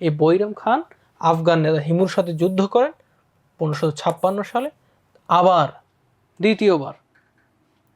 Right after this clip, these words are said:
আমাদের মুঘল সাম্রাজ্য প্রতিষ্ঠিত হয়। এই কারণে সম্রাট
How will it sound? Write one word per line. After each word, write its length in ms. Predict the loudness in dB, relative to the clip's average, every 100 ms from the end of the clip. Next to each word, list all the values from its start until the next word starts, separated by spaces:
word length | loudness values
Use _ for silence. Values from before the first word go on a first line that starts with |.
| _ _ _ _ _ _ _ _ _ -8
আমাদের 360 | -4 0 0 -2 _
মুঘল 220 | -4 0 0
সাম্রাজ্য 460 | -2 -4 -4 -4 -8 _
প্রতিষ্ঠিত 460 | -2 0 -4 -8 -12
হয়। 180 | -16 -2
এই 200 | 2 2
কারণে 480 | 2 0 0 -2 -2 _ _ _
সম্রাট 480 | -4 0 2 0